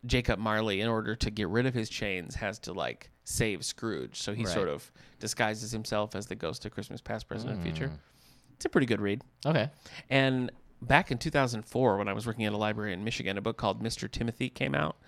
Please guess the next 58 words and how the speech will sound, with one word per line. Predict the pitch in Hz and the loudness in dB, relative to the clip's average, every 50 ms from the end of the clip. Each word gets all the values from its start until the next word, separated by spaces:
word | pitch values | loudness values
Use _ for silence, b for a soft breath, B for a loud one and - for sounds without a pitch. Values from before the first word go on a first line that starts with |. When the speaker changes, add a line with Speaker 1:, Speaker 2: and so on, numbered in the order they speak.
| B B B B | B B B B
Speaker 2:
Two | - 151 | -10 -4
thousand. | 143 135 127 120 101 - | -4 -2 -2 -4 -2 0
Oh, | - 127 101 90 | 2 2 2 0
t-, | - - | -2 -6
I | - 113 | -6 -6
thought | 98 - 104 90 - | -4 -2 -4 -4 -4
you | 85 90 | -8 -12
said | - 71 67 | -12 -12 -12
nineteen | - 71 - - 90 | -12 -12 -12 -12 -12
ninety-four, | 80 71 - - 90 87 90 | -12 -12 -12 -14 -14 -14 -12
but | 87 87 | -8 -8
you'd | 92 90 | -8 -8
be | 87 | -10
too | - - 85 | -10 -10 -10
young. | 82 69 82 | -8 -6 -2
Speaker 1:
Two | - 127 120 | 0 2 2
thousand | 113 110 110 110 120 113 | 4 2 0 0 -2 -4
four, | - 110 - - B B B B B B B B - | -4 -2 -2 -2 B B B B B B B B 2
uh, | 120 120 120 117 113 107 107 101 - - | 6 8 8 8 8 8 6 4 4 2
about | 127 117 117 113 107 101 - - - _ _ _ _ _ _ _ _ _ | 2 4 6 6 6 4 2 -4 -10 _ _ _ _ _ _ _ _ _
Tiny | - - 135 117 104 104 | 2 4 4 4 4 2
Tim, | - - 110 104 123 139 - - - - - 92 90 | -2 -2 -2 -2 -2 -4 -8 -14 -20 -12 -8 -4 0
Tim | - 123 110 - | 2 2 2 4
Cratchit. | - 98 101 107 101 - 98 | 4 4 4 4 4 2 2
Speaker 2:
Ah. | 85 80 76 B B B B B B B - | 0 -2 -4 B B B B B B B 4
Speaker 1:
And | 123 123 123 123 120 | 4 6 6 4 4
it | 107 | 4
was | 135 131 123 117 | 4 4 4 2
just, | - - 147 139 123 - - - - - _ - | 2 4 4 6 6 4 0 -4 -8 -2 _ 4
I | 110 | 4
picked | 113 - 147 131 - - | 6 6 4 4 4 4
it | 113 | 6
up | 117 110 101 - - | 6 4 4 2 -2
and | 104 104 | -4 -4
was | 107 113 113 | -4 -2 0
not | 104 95 78 | 0 0 0
what | 76 90 | 0 0
I | 82 | 0
was, | 82 90 110 | 0 0 -2
he's, | 117 117 | -2 0
like, | 123 117 110 | 0 0 0
living | 113 113 107 110 104 | 0 -2 -2 -2 -2
in | 101 98 | -2 -4
a | 98 | -2
brothel. | 107 - - 78 92 - - 107 101 101 98 | 0 2 2 2 2 2 2 2 2 4 2
It | 98 92 | 0 0
was, | 87 110 110 - - - B B B B B | -2 -2 -4 -4 -6 -10 B B B B B
Speaker 2:
Whoa. | - 160 170 110 87 82 80 | 4 6 6 6 4 4 4
Speaker 1:
it | 135 139 | 6 6
was | 135 160 127 | 6 6 6
Speaker 2:
Tiny | 127 127 120 | 6 4 6
Speaker 1:
intense. | 117 135 180 - 117 107 90 73 | 6 8 8 8 8 6 4 2
Speaker 2:
Tim. | - 131 143 113 92 87 | 4 4 4 4 4 4
Speaker 1:
It | 110 127 - | 4 4 4
was | - 127 123 - - - | 6 4 4 6 6 6
<laughs> | |
intense. | 135 113 107 - - - - - 123 101 - - - - - - B | 4 4 2 2 4 4 4 4 0 -2 -4 -4 -2 0 0 0 B
Speaker 2:
Yeah. | B | B